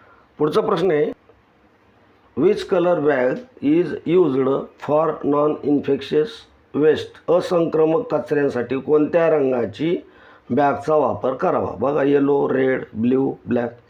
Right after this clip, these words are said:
रेड बॅग कशासाठी वापरावी हे आपण पहिल्यानं पाहिलेली आहे. तर आता या ठिकाणी त्यावेळेस तुम्हाला विचारलेलं आहे संक्रमक कचऱ्यासाठी, आता या ठिकाणी काय असंक्रमक कचऱ्यासाठी कोणत्या कलरची बॅग वापरणार? योग्य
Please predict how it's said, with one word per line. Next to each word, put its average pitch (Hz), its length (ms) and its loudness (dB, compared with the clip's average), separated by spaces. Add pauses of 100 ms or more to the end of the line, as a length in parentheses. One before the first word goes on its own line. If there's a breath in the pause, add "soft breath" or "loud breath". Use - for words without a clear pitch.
(600 soft breath)
रेड 156 300 2
बॅग 160 140 2
कशासाठी 156 440 0
वापरावी 151 380 2
हे 139 140 2
आपण 156 280 0 (580)
पहिल्यानं 139 380 2
पाहिलेली 135 440 0
आहे. 131 140 -2 (720 soft breath)
तर 127 80 -2
आता 135 220 0
या 160 100 4
ठिकाणी 151 320 2 (100)
त्यावेळेस 156 520 2
तुम्हाला 156 240 4
विचारलेलं 160 440 2
आहे 156 80 2
संक्रमक 175 720 2
कचऱ्यासाठी, 120 460 0
आता 131 160 0
या 165 160 4
ठिकाणी 151 300 2
काय 156 220 2 (100)
असंक्रमक 160 760 0 (720 loud breath)
कचऱ्यासाठी 117 640 -2 (440 soft breath)
कोणत्या 180 280 0
कलरची 170 380 0
बॅग 156 160 2
वापरणार? 139 600 0 (440)
योग्य 151 460 2